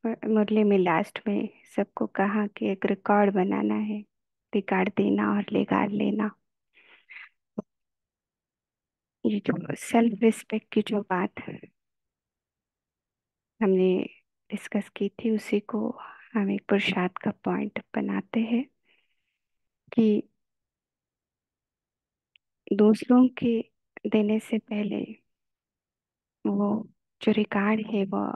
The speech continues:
अपने अंदर है या नहीं है, स्वयं के लिए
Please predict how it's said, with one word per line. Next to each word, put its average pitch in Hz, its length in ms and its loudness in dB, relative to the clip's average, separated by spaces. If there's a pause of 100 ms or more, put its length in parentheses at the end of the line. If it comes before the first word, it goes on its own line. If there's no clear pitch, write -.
(180)
अपने 208 360 -6
अंदर 202 440 -4
है 202 140 -4
या 202 220 -4
नहीं 190 380 -8
है, - 160 -12 (360)
स्वयं 214 440 6
के - 180 -6
लिए - 340 -8